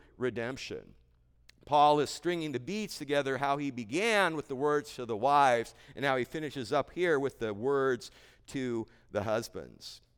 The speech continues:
And beloved, the intent for us is that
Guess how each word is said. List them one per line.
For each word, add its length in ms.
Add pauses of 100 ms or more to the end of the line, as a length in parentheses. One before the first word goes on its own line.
(120)
And 80
beloved, 300
the 140
intent 520
for 280
us 380
is 220
that 200